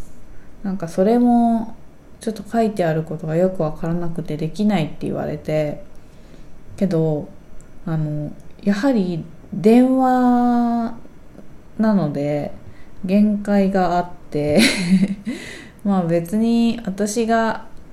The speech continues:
休みの日に実家に戻ればいいんですけど、えーっと、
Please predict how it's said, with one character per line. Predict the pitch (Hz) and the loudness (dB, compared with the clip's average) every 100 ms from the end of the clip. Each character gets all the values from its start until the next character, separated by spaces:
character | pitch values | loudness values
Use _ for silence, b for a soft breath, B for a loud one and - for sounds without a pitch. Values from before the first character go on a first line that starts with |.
| B B - | B B -6
休 | 185 190 208 | -2 0 0
み | 214 | 0
の | 214 220 | 2 0
日 | 226 | 2
に | 196 170 165 156 202 - - | 0 0 -2 -2 -6 -10 -14
実 | - 165 - 185 | -10 -8 -4 -2
家 | |
に | 185 | 0
戻 | 170 165 190 | 0 0 2
れ | 196 160 | 2 0
ば | 151 | -2
い | 151 | -2
い | |
ん | 151 | -4
で | 147 156 | -4 -4
す | - | -6
け | 151 | -6
ど、 | 143 151 151 147 156 - - - - - - - - - - - | -4 -2 -2 -4 -8 -12 -14 -18 -20 -18 -18 -20 -20 -18 -16 -10
え | 165 151 151 151 151 151 151 | -6 -6 -6 -6 -6 -6 -8
ー | |
っ | - | -8
と、 | - 147 147 | -6 -4 -4